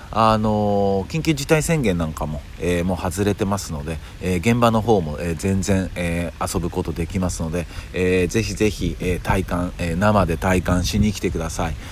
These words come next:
はい、遊びましょう。よろしくお願いします。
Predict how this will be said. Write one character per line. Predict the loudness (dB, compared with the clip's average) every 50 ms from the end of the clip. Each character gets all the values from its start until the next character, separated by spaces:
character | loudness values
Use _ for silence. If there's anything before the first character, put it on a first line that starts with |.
| -10 -10 -8
は | -6 -4 -4 -4
い、 | -4 -4 -4
遊 | -4 -2 0
び | 0 0
ま | 0 0 0
し | 2
ょ | 2 0 0 0 -6 -8 -4
う。 | -2
よ | 0 2
ろ | 0
し | 0 0
く | -2
お | 0
願 | 0 0 -2
い | -2
し | -2 0
ま | 0 0
す。 | 0 0 0 -2 -4 -6 -8 -10 -12